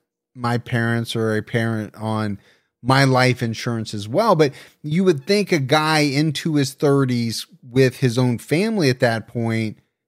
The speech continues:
would have everything either going to his wife and or his stepchildren.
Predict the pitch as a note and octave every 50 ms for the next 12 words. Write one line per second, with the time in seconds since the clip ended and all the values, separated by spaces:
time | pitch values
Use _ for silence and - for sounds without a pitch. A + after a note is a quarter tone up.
0 | _ _ _ - C3+ C3 C3 C3+ C#3 C3 C3+ C#3 C#3 C3+ C3 C3 C#3 C3+ C3 C3
1 | B2+ B2+ A#2+ B2+ A#2 G#2+ B2 B2+ B2+ B2 B2 A#2+ - - B2+ A#2+ B2 A#2+ G#2+ G#2
2 | A2 A2 A#2 A#2+ A#2+ A#2+ A#2+ A#2+ A2+ - - A#2 A#2 A#2 A#2 A#2 A2 A2+ A2+ A2+
3 | A2 G#2 G#2+ A2+ G#2+ G#2+ G2+ F#2+ - - _ _ _ _ _ _ _ _ _ -
4 | - G#3 G#3 G3+ - - F#2+ F2+ F#2+ G2